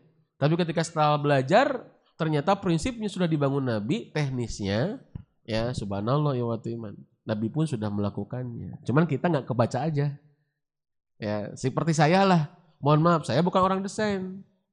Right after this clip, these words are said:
Ningali desain si kieu. Kieu ngagambar teh, gitu ya. Ngerti nggak, teman-teman? Ya, kieu ngagambar teh. Atuh, ngan warna hijau hungkul mah orang nggak bisa gitu kan ya.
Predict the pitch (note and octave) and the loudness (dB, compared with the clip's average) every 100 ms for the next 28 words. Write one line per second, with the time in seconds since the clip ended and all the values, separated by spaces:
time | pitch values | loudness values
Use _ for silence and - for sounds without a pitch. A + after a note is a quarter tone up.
0 | _ _ _ _ - D#3+ F#3+ G#3+ G#3+ A3+ | _ _ _ _ -4 2 4 6 4 2
1 | A3+ A#3 A3+ C#4 C#4 B3 C4 - _ _ | 4 2 2 0 0 -2 -8 -20 _ _
2 | _ _ _ _ _ _ _ _ _ _ | _ _ _ _ _ _ _ _ _ _
3 | _ _ _ _ - C#3+ F#2+ F2+ D3 F3 | _ _ _ _ 4 4 6 2 2 2
4 | F#3 F#3+ G#3 B3+ C4 - G#2 G#2+ C#3 D3+ | 4 4 2 -2 -8 -4 2 6 6 4
5 | D#3 - _ _ _ _ _ _ _ _ | -6 -14 _ _ _ _ _ _ _ _
6 | - - G#3 E3+ D3 C#3+ D#3+ D#3 _ _ | 0 4 6 6 6 6 4 0 _ _
7 | _ _ _ _ _ _ A#2 B2 B2 - | _ _ _ _ _ _ 2 2 2 -4
8 | A2+ G2+ C#3+ G3 A3+ A#3 B3+ C4 - _ | -8 -2 0 2 0 0 -2 -6 -10 _
9 | - G3+ B3+ F4 - - _ - - C4+ | -8 -2 0 0 -2 -16 _ -16 -2 4
10 | C4 C4 B3+ B3+ B3 C4 B3+ D4 C4+ C#4+ | 4 6 6 6 8 6 4 2 4 2
11 | C4+ C4+ E4+ E4+ C#4 C#4+ G#3+ E3+ B3+ G4 | 2 4 4 6 6 6 6 6 4 2